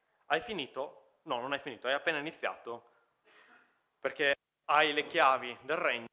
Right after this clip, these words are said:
adesso devi andare giù giù fino al miele. Cambi totalmente prospettiva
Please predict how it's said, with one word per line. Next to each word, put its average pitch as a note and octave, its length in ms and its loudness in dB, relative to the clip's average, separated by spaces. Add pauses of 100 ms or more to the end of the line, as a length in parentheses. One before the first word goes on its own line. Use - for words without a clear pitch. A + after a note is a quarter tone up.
(220)
adesso F3 500 0
devi D#3 180 -4
andare C3 340 2
giù E3 120 -10
giù C#3+ 140 -12
fino C3+ 180 -8
al C3 60 -4
miele. A2 500 -6 (880)
Cambi D3+ 300 0
totalmente D3+ 580 -2
prospettiva B2 760 -8